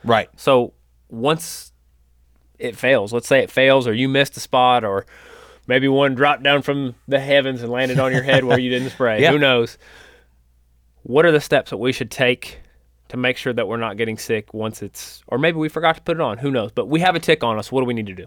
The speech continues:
Speaker 1: Yeah, I mean, get online, search how many hours do I have before each disease and all of that. You know, y-,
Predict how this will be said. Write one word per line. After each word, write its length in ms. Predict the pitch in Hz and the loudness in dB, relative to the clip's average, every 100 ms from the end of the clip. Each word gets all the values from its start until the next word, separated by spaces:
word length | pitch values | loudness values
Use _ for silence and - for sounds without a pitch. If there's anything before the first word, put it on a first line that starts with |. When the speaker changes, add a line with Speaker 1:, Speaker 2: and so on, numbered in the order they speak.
| - | -8
Speaker 1:
Yeah, 220 | 170 190 90 | 0 2 2
I 100 | 113 | 0
mean, 140 | 135 | 2
get 140 | 156 | 4
online, 380 | 170 147 135 131 | 4 4 4 2
search 480 | - 139 135 - - | 2 2 2 0 -10
how 200 | - 139 | -4 0
many 200 | 135 127 | 0 2
hours 280 | 113 117 117 | 4 4 4
do 100 | 120 | 2
I 80 | 107 | 0
have 260 | 113 110 107 | 2 2 0
before 440 | 107 117 104 101 | -4 -2 0 -2
each 260 | 117 117 - | -4 -6 -6
disease 540 | 110 101 107 104 95 | -6 -6 -8 -8 -6
and 100 | 117 | -2
all 160 | 107 107 | 0 0
of 80 | |
that. 300 | 107 107 80 104 | 0 0 0 0
You 80 | |
know, 120 | 113 | -2
y-, 60 | 113 | -2